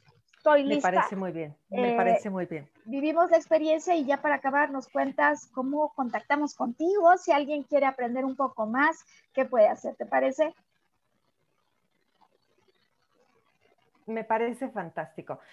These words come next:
Speaker 2: Mira, bien importante, vamos a dejar ahorita esto de, de, de la respiración. La respiración es algo que nos calma y que sabemos que incluso cuando hay,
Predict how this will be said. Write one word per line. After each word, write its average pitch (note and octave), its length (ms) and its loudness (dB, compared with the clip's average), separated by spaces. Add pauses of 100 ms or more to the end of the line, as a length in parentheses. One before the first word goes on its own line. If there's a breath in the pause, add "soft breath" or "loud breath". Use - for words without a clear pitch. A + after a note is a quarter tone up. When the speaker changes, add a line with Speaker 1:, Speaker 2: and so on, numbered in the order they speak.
(260 soft breath)
Speaker 2:
Mira, B3 380 0
bien B3 340 -2
importante, C4 540 -2
vamos B3 280 -2
a A#3 40 -6
dejar A3 260 -6
ahorita G#3+ 460 0
esto G#3 300 -4
de, F#3+ 200 -4
de, G#3 300 2
de G3+ 140 4
la G3 120 6
respiración. F3+ 760 -2
La G3 80 2
respiración A3 760 0 (440 loud breath)
es A#3 180 0
algo B3 320 2
que A3 100 -2
nos F#3+ 240 -4
calma C4+ 460 0 (140)
y G#3 100 -6
que - 120 -8
sabemos A3 440 2
que - 160 -8
incluso G#3+ 720 -2
cuando F#3 360 2
hay, G3 360 4